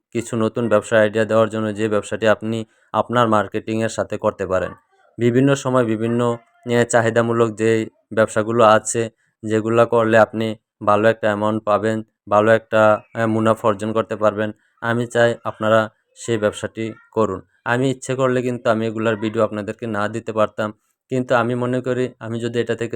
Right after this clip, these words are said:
দুই পয়সা রুজি করে ভালো চলতে পারি, আমি চাই যে বেকার ভাইয়েরা বসে থেকে সময় নষ্ট করছেন,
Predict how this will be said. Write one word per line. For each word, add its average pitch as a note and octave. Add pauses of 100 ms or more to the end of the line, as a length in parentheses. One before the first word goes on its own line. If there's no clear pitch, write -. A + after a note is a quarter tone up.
দুই A2
পয়সা A#2+ (440)
রুজি A2+
করে A2+ (120)
ভালো G#2+ (100)
চলতে A2
পারি, A2+ (380)
আমি A#2+
চাই B2
যে A2+
বেকার A2+
ভাইয়েরা A2 (400)
বসে A2+
থেকে A2+ (100)
সময় A2+ (340)
নষ্ট G#2+ (120)
করছেন, A#2